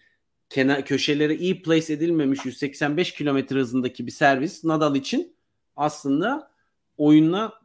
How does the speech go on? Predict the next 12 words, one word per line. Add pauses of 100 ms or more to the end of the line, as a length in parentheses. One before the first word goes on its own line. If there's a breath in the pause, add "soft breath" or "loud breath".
(340)
o
rally'yi
domine
etmek
için
son
derece
yeterli
bir
ortam. (240)
O
yüzden